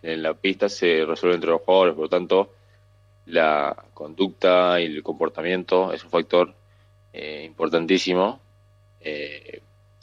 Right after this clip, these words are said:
para el buen desarrollo del, de tanto de los partidos como de, de los,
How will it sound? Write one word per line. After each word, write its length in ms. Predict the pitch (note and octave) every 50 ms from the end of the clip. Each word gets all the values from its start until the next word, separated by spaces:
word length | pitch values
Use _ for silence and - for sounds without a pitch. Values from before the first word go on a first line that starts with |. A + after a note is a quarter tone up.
| _ _ _ _ _ _
para 180 | - F#2 F2+ F2
el 60 | F2
buen 180 | F2+ F#2+ G2
desarrollo 560 | G2+ F#2 - F#2 F2 F2 F#2 F2 - F2+ E2+ E2
del, 360 | E2 D#2+ D#2 D#2 D#2 D2+ - _ _ _ _ _ _ _ _ _ _ _ _ _ _
de 120 | - - -
tanto 420 | - F2 F2 E2 D#2+ E2 E2 E2
de 80 | D#2+ D#2+
los 80 | D#2
partidos 600 | - - D#2 D2+ D2 - F#2+ F#2+ G2 G2 F#2+ -
como 260 | - D#2+ D#2 D2+ D2
de, 320 | D2+ D2+ D2+ D2 D2 D2 - _ _ _ _ _ _ _ _ -
de 120 | D2+ D2+
los, 120 | D2+ D2+